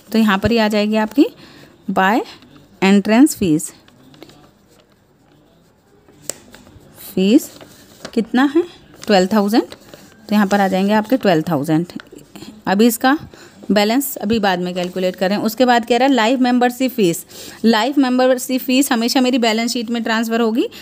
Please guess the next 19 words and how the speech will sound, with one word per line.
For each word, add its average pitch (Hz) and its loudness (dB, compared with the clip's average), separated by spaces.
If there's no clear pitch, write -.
तो 226 2
यहाँ 233 2
पर 269 2
life 214 -2
किधर 220 -6
की 214 -6
तरफ 226 -2
transfer 233 -2
होगी? 226 4
हमेशा 247 2
balance 196 2
sheet 170 -2
में, 170 2
current 190 0
year 170 0
वाली 147 0
life 185 0
membership 208 0
fees। 165 -2